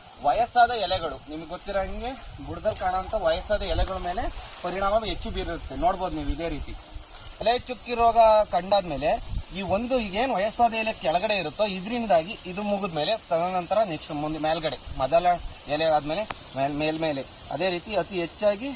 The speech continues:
ಅದು ಅದೇ ರೀತಿಲಿ ಮೇಲ್ಗಡೆನೂ ಬರ್ತಾ ಬರ್ತಾ ಇದೇನೋ ಒಂದು ಕಾಂಡ ಇರುತ್ತೆ, ಕಾಂಡದಿಂದ ಎಲೆ, ವಯಸ್ಸಾದ ಎಲೆಯಿಂದ ಮೇಲ್ಗಡೆ ಬರ್ತಾ ಬರ್ತಾ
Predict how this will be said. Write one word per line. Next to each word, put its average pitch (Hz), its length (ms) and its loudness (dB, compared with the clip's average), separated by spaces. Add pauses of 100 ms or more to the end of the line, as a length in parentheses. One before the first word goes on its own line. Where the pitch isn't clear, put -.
(500)
ಅದು 156 220 0
ಅದೇ 165 260 2
ರೀತಿಲಿ 196 340 -6 (360)
ಮೇಲ್ಗಡೆನೂ 196 460 0
ಬರ್ತಾ 208 300 -2
ಬರ್ತಾ 180 320 0 (360)
ಇದೇನೋ 185 280 0
ಒಂದು 202 180 0
ಕಾಂಡ 180 300 0
ಇರುತ್ತೆ, 170 320 -4
ಕಾಂಡದಿಂದ 190 440 -2
ಎಲೆ, 170 420 0
ವಯಸ್ಸಾದ 165 300 -2
ಎಲೆಯಿಂದ 180 360 -6
ಮೇಲ್ಗಡೆ 185 400 -2
ಬರ್ತಾ 170 280 -4
ಬರ್ತಾ 165 280 -4